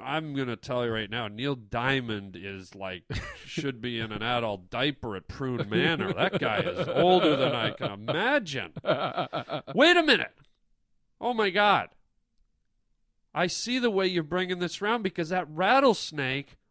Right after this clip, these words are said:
Speaker 1: was a diamondback
Speaker 2: Thank you.
Speaker 1: rattlesnake.
Speaker 2: Now you got it. So
Speaker 1: You,
Speaker 2: you're picking
Speaker 1: you
Speaker 2: up on the
Speaker 1: turned
Speaker 2: clues.
Speaker 1: your,
Speaker 2: You're
Speaker 1: you
Speaker 2: picking
Speaker 1: turned
Speaker 2: up
Speaker 1: the quiz around on me.
Speaker 2: Yeah. Now you're picking up on.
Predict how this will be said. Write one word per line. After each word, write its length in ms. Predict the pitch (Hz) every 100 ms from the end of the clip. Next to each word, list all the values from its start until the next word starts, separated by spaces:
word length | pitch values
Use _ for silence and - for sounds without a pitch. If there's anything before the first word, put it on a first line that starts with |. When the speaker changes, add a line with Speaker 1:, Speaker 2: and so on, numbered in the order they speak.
| -
Speaker 1:
was 160 | 170
a 120 | 170
diamondback 640 | 151 120 175 185 202 202 180
Speaker 2:
Thank 320 | 196 202 -
you. 60 |
Speaker 1:
rattlesnake. 680 | 220 262 277 226 - 170 123 - -
Speaker 2:
Now 140 | 107
you 140 | 107 104
got 200 | 110 101
it. 80 | -
So 280 | - - 156 -
Speaker 1:
You, 240 | 156 233 294
Speaker 2:
you're 280 | 226 262 320
picking 260 | 220 226
Speaker 1:
you 60 | 202
Speaker 2:
up 120 | 170
on 80 | 190
the 80 | 185
Speaker 1:
turned 440 | - - 175 151
Speaker 2:
clues. 100 | 151
Speaker 1:
your, 320 | 262 254 240 - - -
Speaker 2:
You're 240 | 135 220
Speaker 1:
you 60 | 294
Speaker 2:
picking 180 | 226 214
Speaker 1:
turned 120 | 196
Speaker 2:
up 100 | -
Speaker 1:
the 100 | 285
quiz 420 | - 262 269 226
around 380 | 247 247 240 233
on 220 | 233 233
me. 80 | 285
Speaker 2:
Yeah. 260 | 180 170 131 -
Now 140 | 139
you're 160 | 165 160
picking 260 | 165 160 156
up 140 | 147
on. 100 | 139